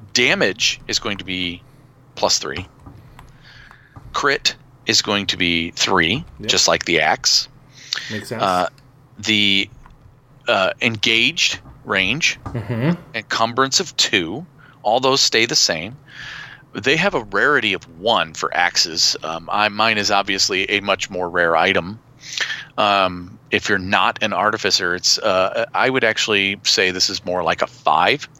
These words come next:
Speaker 2: Okay.
Speaker 1: Rarity five item. Um, and then I gave it a couple of qualities here. So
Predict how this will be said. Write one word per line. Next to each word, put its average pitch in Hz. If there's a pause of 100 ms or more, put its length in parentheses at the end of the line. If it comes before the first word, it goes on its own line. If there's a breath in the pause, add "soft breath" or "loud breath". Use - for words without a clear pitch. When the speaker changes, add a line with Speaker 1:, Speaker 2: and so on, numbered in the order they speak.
(260)
Speaker 2:
Okay. 147 (760)
Speaker 1:
Rarity 95
five 95
item. 110 (880 loud breath)
Um, 85 (1700)
and 101
then 98 (960 loud breath)
I 131
gave 123
it 104
a 110
couple 110
of -
qualities 131
here. - (920 loud breath)
So 92